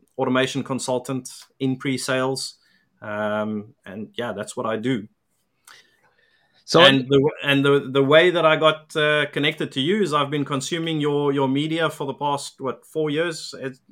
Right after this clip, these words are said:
Speaker 1: how long have you been on YouTube? That's how long I've been watching your videos.
Speaker 2: Two thousand,
Speaker 1: Five years. There we go.
Speaker 2: two thousand eighteen, yeah, two thousand eighteen.
Speaker 1: Yeah.
Speaker 2: Yeah.
Speaker 1: Um, I've been, uh,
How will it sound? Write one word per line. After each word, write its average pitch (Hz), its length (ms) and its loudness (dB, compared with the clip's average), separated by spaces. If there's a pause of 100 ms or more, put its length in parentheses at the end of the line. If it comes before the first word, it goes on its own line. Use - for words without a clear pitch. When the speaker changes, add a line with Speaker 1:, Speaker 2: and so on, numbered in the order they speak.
(120)
Speaker 1:
how 143 200 0
long 160 220 0
have 156 160 -4
you 151 120 -6
been 151 140 -4
on 147 120 -2
YouTube? 151 380 -8 (220)
That's 131 200 -8
how 135 140 2
long 139 220 0
I've 131 120 -2
been 131 140 -2
watching 131 320 -4
your 120 120 -6
videos. 170 560 -2 (480)
Speaker 2:
Two 139 160 -4
thousand, 131 240 4
Speaker 1:
Five 139 80 -6
years. 170 480 -2
There 120 160 -6
we 120 60 -2
go. - 20 2
Speaker 2:
two 123 40 2
thousand 127 320 4
eighteen, 113 340 4
yeah, 90 160 0
two 117 160 0
thousand 107 240 0
eighteen. 101 280 -6
Speaker 1:
Yeah. 131 140 0 (380)
Speaker 2:
Yeah. 107 120 -4 (600)
Speaker 1:
Um, 123 460 -2 (560)
I've 127 260 0
been, 143 320 2
uh, 139 480 0